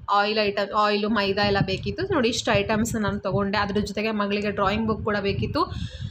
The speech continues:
ಆಮೇಲೆ ಎಕ್ಸಾಮ್ಸ್ ಕೂಡ ಬಂತು, ನೆಕ್ಸ್ಟ್ ವೀಕಿಂದ ಎಕ್ಸಾಮ್ ಇದೆ. ಸ್ವಲ್ಪ ಹಾಗೆ ಬರೀಲಿ, ಸ್ವಲ್ಪ ಪ್ರಾಕ್ಟೀಸ್ ಮಾಡ್ಲಿ ಅಂತ ಬುಕ್ಸ್ ಕೂಡ ತಗೊಂಡ್ ಬಂದಿದ್ದೀನಿ ನಾನು. ಆಮೇಲೆ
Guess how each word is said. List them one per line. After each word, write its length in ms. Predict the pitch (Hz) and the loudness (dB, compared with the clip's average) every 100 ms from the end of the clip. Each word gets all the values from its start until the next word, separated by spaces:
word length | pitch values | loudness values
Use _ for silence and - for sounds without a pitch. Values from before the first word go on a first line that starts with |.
| - _ 262 | -12 _ 0
ಆಮೇಲೆ 240 | 277 277 | 4 2
ಎಕ್ಸಾಮ್ಸ್ 440 | 233 208 311 311 | 2 2 2 2
ಕೂಡ 140 | - 277 | 0 0
ಬಂತು, 260 | 240 240 | 2 0
ನೆಕ್ಸ್ಟ್ 280 | 240 214 - | -2 -2 -4
ವೀಕಿಂದ 220 | 277 269 | -4 -2
ಎಕ್ಸಾಮ್ 380 | 233 202 226 220 | -2 0 0 0
ಇದೆ. 80 | 226 | -2
ಸ್ವಲ್ಪ 300 | 247 277 277 | -2 -2 0
ಹಾಗೆ 260 | 294 254 247 | 0 2 0
ಬರೀಲಿ, 680 | 202 214 226 233 226 247 - - | 0 0 0 0 0 -2 -4 -14
ಸ್ವಲ್ಪ 240 | - 214 202 | -10 -6 0
ಪ್ರಾಕ್ಟೀಸ್ 440 | 214 - 311 311 | 0 0 -2 0
ಮಾಡ್ಲಿ 280 | 247 214 214 | 0 0 0
ಅಂತ 160 | 202 | 0
ಬುಕ್ಸ್ 340 | 240 208 202 - | -2 -2 -6 -4
ಕೂಡ 160 | 226 220 | -2 0
ತಗೊಂಡ್ 340 | 214 202 202 | 0 0 0
ಬಂದಿದ್ದೀನಿ 340 | 190 185 185 | -2 -4 -4
ನಾನು. 240 | 185 226 - - - - - - | -4 -4 -6 -12 -20 -16 -12 -6
ಆಮೇಲೆ 540 | - 247 403 320 - | -4 0 0 0 -2